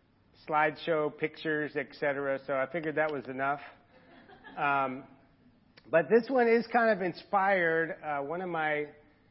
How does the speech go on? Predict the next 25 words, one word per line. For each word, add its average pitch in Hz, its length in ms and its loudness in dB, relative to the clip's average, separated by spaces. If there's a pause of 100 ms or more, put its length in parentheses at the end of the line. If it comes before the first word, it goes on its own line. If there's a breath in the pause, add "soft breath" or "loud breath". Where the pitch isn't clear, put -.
(500 soft breath)
verses 185 600 0 (800)
that 156 160 4
I 147 120 6
b-, 139 160 -6 (260)
was 156 260 -4
kind 185 160 2
of 160 80 -2
meditating 165 720 0
on 147 260 -4
was, 143 120 -6 (220)
uh, 131 140 -8
Mark 143 400 -2 (260)
eight 160 260 -6 (140)
nineteen, 151 800 -4
because 143 360 -4
that 143 180 -2
was 143 160 -8
the 135 80 -6
day 147 220 -4
of 139 80 -4
my 127 160 -2
daughter's 135 440 -2
wedding, 123 380 -2
August 123 380 -8
nineteenth. 151 580 -6